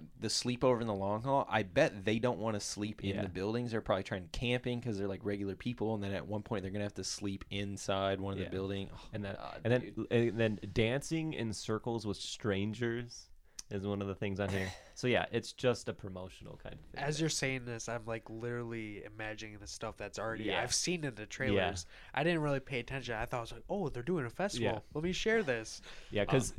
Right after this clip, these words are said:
Speaker 2: but, like, people, people on, um, Reddit were like, they were kinda like, "Why would they put some of this stuff on?" But, like, as someone that has no idea what to expect from this movie, it's already things that I've kind of put together as this is gonna be disturbing.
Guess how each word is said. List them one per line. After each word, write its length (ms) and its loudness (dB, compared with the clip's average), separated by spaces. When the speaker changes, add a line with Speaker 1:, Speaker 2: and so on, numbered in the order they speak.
Speaker 2:
but, 220 8
like, 280 6
people, 360 6
people 280 2
on, 400 4
um, 380 -2
Reddit 280 4
were 100 0
like, 360 -2
they 100 2
were 80 4
kinda 200 -2
like, 200 -2
"Why 160 0
would 120 -4
they 120 0
put 240 -6
some 160 -10
of 80 -6
this 80 -8
stuff 200 -6
on?" 140 -6
But, 140 2
like, 260 2
as 280 2
someone 300 -2
that 100 2
has 160 0
no 200 0
idea 200 -2
what 160 -10
to 80 -14
expect 340 -10
from 120 -12
this 160 -14
movie, 260 -6
it's 160 -6
already 300 4
things 400 -4
that 260 -4
I've 520 -2
kind 200 0
of 140 -6
put 160 0
together 340 2
as 140 0
this 260 4
is 100 0
gonna 140 4
be 140 2
disturbing. 580 4